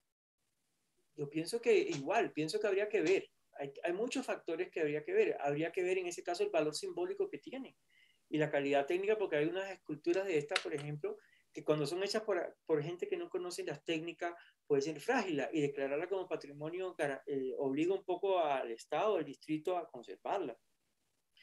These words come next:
Eh, pero pienso que eso es un tema que habría que, pienso que cada caso es, es, eh, es, eh, objeto de una discusión, de una valoración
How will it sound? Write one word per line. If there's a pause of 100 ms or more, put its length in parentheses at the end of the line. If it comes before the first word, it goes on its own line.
(280)
Eh,
pero
pienso
que
eso
es
un
tema (840)
que
habría
que, (140)
pienso
que
cada
caso
es,
es,
eh, (1080)
es,
eh,
objeto
de
una
discusión,
de
una
valoración